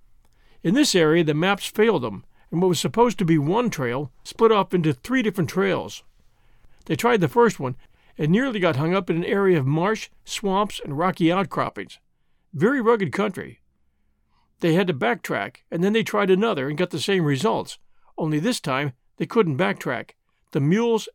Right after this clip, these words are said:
and men and horses were worn out. They knew they needed to get help,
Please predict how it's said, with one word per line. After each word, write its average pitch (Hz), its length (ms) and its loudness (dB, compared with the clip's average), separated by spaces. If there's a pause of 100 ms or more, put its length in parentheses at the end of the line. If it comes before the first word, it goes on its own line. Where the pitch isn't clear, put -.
and 202 280 0
men 196 300 0 (140)
and 214 180 0
horses 165 400 2
were 143 160 0
worn 151 240 -2
out. 151 280 -6 (1300)
They 135 160 -2
knew 185 180 4
they 240 140 6
needed 196 240 2
to 156 80 2
get 165 180 4
help, 196 280 0